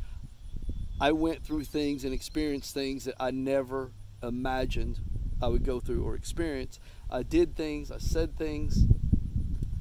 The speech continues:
I never imagined I would do or say. Um, a lot of the problems I had out of the forties was my own fault, and I know that. And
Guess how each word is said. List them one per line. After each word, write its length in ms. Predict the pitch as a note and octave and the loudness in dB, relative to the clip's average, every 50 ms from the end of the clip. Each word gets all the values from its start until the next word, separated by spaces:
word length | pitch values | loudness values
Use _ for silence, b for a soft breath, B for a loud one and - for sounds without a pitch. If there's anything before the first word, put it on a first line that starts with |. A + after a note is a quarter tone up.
| - - - - | 0 0 0 0
I 120 | C3 C#3 | 0 0
never 500 | C3+ C#3 C#3+ D3 D3 D3+ D3 D3 C#3+ C#3 | 2 2 4 4 4 4 4 4 4 4
imagined 600 | C#3 C3+ C3 C3+ C3 C3+ C#3 C3+ C3+ C3+ C3 B2+ | 4 4 4 4 4 2 2 0 -2 -4 -4 -2
I 80 | A#2+ B2 | 2 4
would 200 | A#2+ B2 A#2+ - | 6 6 6 4
do 180 | B2+ B2+ B2+ B2 | 4 2 4 4
or 80 | B2 | 2
say. 440 | B2 - - D#3+ D3+ C#3+ C3 B2 A#2+ B B B B B B B B B B B - - | 2 2 2 4 4 4 2 2 4 B B B B B B B B B B B 6 6
Um, 480 | C3+ B2+ B2+ B2+ B2 B2 A#2+ B2 A#2+ - A2 A2 - - - | 6 6 6 6 4 4 4 4 2 2 2 2 2 4 8
a 80 | - C#3+ | 8 8
lot 400 | C#3 - - - D#3 D#3 D#3+ E3 | 8 8 6 6 6 6 6 6
of 60 | D#3+ | 4
the 80 | D#3 D3 | 2 0
problems 480 | - - - D3+ D3+ D3+ D3+ D3+ - | 0 2 2 4 4 4 2 2 2
I 100 | C#3+ C#3 | 0 0
had 240 | C3+ C3+ C3+ C3+ C#3 | 0 2 2 2 2
out 160 | C3+ C3+ C3+ | 2 0 0
of 0 | |
the 140 | B2+ - - | 2 2 2
forties 600 | - C#3 C#3+ C#3+ C#3+ C#3+ C#3 - - - - - - - - - - - - - - - | 2 4 2 2 2 2 0 0 -2 -4 -6 -6 -8 -8 -8 -6 -4 -2 -2 -2 -2 -2
was 160 | C3+ C3+ - | -4 -2 0
my 120 | D3 C#3 | 0 0
own 220 | C#3 C3+ C3 C3 B2 | 0 0 0 -2 -2
fault, 340 | - D3 D3 C#3+ B2 - - - - - - - - - - - - - - - - - C3+ | -2 -2 -2 -2 -2 -4 -4 -2 0 0 2 2 2 0 -2 -6 -14 -12 -6 -4 -2 0 0
and 80 | C3+ | 0
I 80 | C3+ C3+ | 0 2
know 220 | C#3 C#3+ C#3+ C#3+ | 2 4 4 4
that. 240 | - B2 A#2 - - - - - - - B B B B B B B B B B B B - - - - - - | 4 4 2 0 0 2 2 2 2 2 B B B B B B B B B B B B 8 6 4 4 4 6
And 460 | D3+ D3+ D#3 D3+ D3 C#3+ C#3+ C#3+ C3+ | 6 6 6 6 6 4 2 0 0